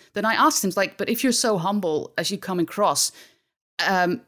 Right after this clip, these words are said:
you need people in the race to work for you," because on his former teams, they, he had somebody drop him in o-, dropping him off at five K to go. And then he just had to make his way through the peloton. If you look at the sprint of the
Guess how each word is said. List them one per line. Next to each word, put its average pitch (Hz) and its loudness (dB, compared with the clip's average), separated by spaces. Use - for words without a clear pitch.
you 196 0
need 294 8
people 247 0
in 175 2
the 160 -2
race 196 2
to - -2
work - -2
for 180 -2
you," 143 -4
because 175 -2
on 185 -2
his 175 -4
former 247 2
teams, 160 -2
they, 170 -6
he 185 -6
had 185 -2
somebody 180 -2
drop 196 0
him 185 2
in 170 4
o-, 180 0
dropping 214 0
him 175 2
off 175 0
at - -10
five 190 -2
K 160 -2
to 147 -12
go. 185 2
And 160 -2
then 175 -4
he 180 -6
just - -8
had 196 -2
to 196 2
make 196 2
his 175 -4
way 190 0
through 185 -2
the 151 -8
peloton. 214 -2
If 151 -6
you 190 -8
look 190 -6
at 185 -12
the 170 -8
sprint - 0
of 165 -4
the 160 -4